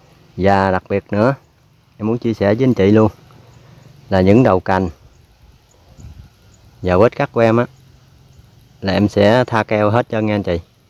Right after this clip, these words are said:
để đảm bảo cái cây của em nó không bị mất nước nha. Đó, rồi giờ còn bước còn lại á,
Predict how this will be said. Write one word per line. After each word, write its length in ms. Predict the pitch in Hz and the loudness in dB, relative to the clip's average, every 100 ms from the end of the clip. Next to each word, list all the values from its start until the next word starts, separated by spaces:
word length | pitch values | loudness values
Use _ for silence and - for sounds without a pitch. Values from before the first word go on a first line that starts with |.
| _ _ _ _ _ _ _ _ 101 | _ _ _ _ _ _ _ _ -2
để 100 | 98 | 0
đảm 180 | 98 | 2
bảo 160 | 107 104 | 2 0
cái 120 | 131 | -2
cây 180 | 120 104 | -2 -2
của 80 | 113 | 0
em 160 | 107 | -2
nó 100 | 107 | -2
không 240 | 123 107 98 | -2 -2 0
bị 120 | 92 | 0
mất 220 | 113 - | 0 -2
nước 140 | 127 135 | -2 0
nha. 200 | 113 - _ _ _ _ _ _ _ _ _ _ _ _ _ _ _ _ - - _ - - - - | -2 -4 _ _ _ _ _ _ _ _ _ _ _ _ _ _ _ _ -20 -20 _ -20 -20 -20 -8
Đó, 240 | 95 101 | -2 0
rồi 220 | 104 92 85 | 2 0 0
giờ 160 | 85 - | -2 -4
còn 180 | 87 92 | -2 0
bước 160 | 117 | 0
còn 180 | - 90 | 0 -2
lại 180 | 85 92 | 0 0
á, 120 | 104 | -4